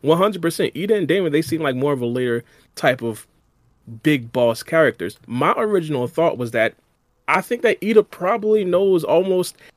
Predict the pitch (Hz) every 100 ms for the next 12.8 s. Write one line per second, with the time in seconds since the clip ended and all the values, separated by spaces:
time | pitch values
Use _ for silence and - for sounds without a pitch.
0 | _ - 185 196 - 175 151 - 147 156
1 | 151 147 147 147 139 - 139 156 175 196
2 | _ - _ _ _ _ _ _ _ _
3 | _ - 185 175 - 202 214 165 180 165
4 | 151 - 151 127 117 120 147 254 226 180
5 | 175 151 135 - 143 131 123 - 135 120
6 | 117 104 127 139 95 80 - - 127 180
7 | 208 196 202 160 175 175 135 - 156 139
8 | 123 135 135 120 120 113 135 123 120 -
9 | 120 110 147 147 127 139 151 151 139 123
10 | - 127 110 110 - 143 127 98 127 -
11 | 110 - 131 117 - 143 120 - 95 -
12 | 127 113 85 - 170 123 113 117